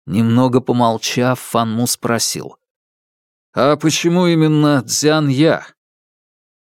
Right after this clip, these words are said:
Вэй-Вэй также ответила молчанием, но потом до него донесся ее низкий голос.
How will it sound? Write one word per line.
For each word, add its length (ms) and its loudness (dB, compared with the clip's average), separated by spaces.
Вэй-Вэй 480 4
также 540 2
ответила 460 0
молчанием, 840 -2
но 120 -6
потом 360 0
до 100 4
него 220 2
донесся 520 0
ее 180 2
низкий 480 0
голос. 480 -4